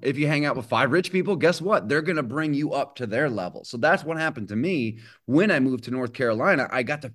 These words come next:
feed off of all of this energy that was going around, and I just became a better version of it.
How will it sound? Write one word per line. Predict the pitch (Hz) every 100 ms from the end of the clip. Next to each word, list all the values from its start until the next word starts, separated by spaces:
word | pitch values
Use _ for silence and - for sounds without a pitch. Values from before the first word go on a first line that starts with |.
| -
feed | 160 190 165
off | 110 110
of | 120
all | 123 131 123
of |
this | 110 110
energy | - 190 143 107
that | 101 101
was | 101
going | 131 123 104
around, | 139 185 127 - - -
and | 123 120
I | 120
just | 113 135 120 -
became | 123 135 131
a | 113
better | 98 117 107
version | 90 113 104 101
of | 131 196 131
it. | 127